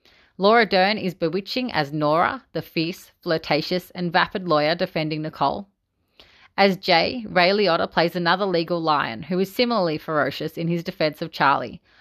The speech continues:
while Alan Alda's Bert provides a more gentle approach to lawyering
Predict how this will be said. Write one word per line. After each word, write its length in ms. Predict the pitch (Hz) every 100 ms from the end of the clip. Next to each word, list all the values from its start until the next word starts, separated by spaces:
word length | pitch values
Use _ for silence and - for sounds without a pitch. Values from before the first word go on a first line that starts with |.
| _ -
while 180 | 214 -
Alan 300 | 240 269 254
Alda's 420 | 190 185 196 190
Bert 460 | 160 156 123 -
provides 380 | - 185 190 196
a 60 | 226
more 200 | 226 233
gentle 420 | 233 226 233 180
approach 440 | 147 - 143 -
to 100 | -
lawyering 480 | 156 147 139 135 -